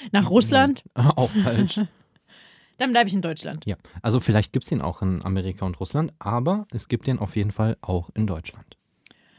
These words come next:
Speaker 1: Aber sowas Krasses kann ich dir jetzt nicht sagen, was man da macht. Ich denke, vielleicht irgendwas Technisches, irgendwie eben an den Bau von Raketen oder irgendwie die Entwicklung von Raketen.
Speaker 2: Du liegst da schon gar nicht falsch.
Speaker 1: Sowas überlege ich mir jetzt.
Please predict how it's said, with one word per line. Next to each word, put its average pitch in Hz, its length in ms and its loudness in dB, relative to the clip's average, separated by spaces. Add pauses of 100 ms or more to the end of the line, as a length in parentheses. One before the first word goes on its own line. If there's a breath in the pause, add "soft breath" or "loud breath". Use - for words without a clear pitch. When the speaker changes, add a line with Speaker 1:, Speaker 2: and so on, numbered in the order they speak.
(140)
Speaker 1:
Aber 202 220 2
sowas 202 280 0
Krasses 208 360 -2
kann 208 160 2
ich 185 80 0
dir 202 120 2
jetzt 180 160 -4
nicht 190 160 0
sagen, 180 260 0
was 175 140 0
man 175 140 0
da 170 80 0
macht. 165 280 -2
Ich 180 100 -6
denke, 180 520 -2
vielleicht 185 380 -2 (380)
irgendwas 185 720 -2 (240 soft breath)
Technisches, 208 920 -2
irgendwie 180 340 -2
eben 175 460 -4
an 175 540 -8
den 180 200 -2
Bau 165 160 -2
von 180 240 -4
Raketen 202 800 -2
oder 170 200 -4
irgendwie 180 280 -2
die 165 440 -6
Entwicklung 220 640 0
von 208 180 -2
Raketen. 208 800 -2
Speaker 2:
Du 107 120 0
liegst 143 280 -2
da 147 60 0
schon 139 180 0
gar 131 160 0
nicht 151 140 -2
falsch. 120 360 -6 (100)
Speaker 1:
Sowas 190 460 -2
überlege 190 380 0
ich 220 100 -6
mir 214 160 4
jetzt. - 460 -4